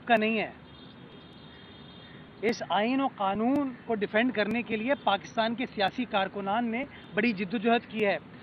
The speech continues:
पाकिस्तान के वकला ने बड़ी कुर्बानियाँ दी हैं। हम इन लोगों को इस तरीके से आइन को पामाल नहीं करने देंगे और आइन को यरगमाल बनाने नहीं, नहीं देंगे कि जो इमरान को सूट करे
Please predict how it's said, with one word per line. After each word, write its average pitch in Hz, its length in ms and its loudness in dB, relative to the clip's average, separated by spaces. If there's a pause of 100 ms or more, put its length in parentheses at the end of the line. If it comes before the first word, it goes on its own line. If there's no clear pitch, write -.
(140)
पाकिस्तान 233 500 4
के 233 100 0
वकला 247 440 8
ने 247 180 2 (260)
बड़ी 226 160 4
कुर्बानियाँ 233 580 2
दी 226 140 0
हैं। 170 360 -4 (400)
हम 220 180 6
इन 233 80 6
लोगों 254 180 6
को 269 140 2
इस - 160 0
तरीके 247 300 2
से 262 120 0
आइन 226 300 4
को 254 120 0
पामाल 214 500 2
नहीं 202 180 0
करने 240 280 0
देंगे 240 300 0 (280)
और 214 120 8
आइन 233 200 4
को 247 100 0
यरगमाल 220 500 6
बनाने 214 400 2
नहीं, 226 200 -2
नहीं 220 200 -2
देंगे 208 280 0 (220)
कि 226 80 6
जो 240 140 4
इमरान 233 360 6
को 240 120 -2
सूट 277 300 2
करे 269 300 6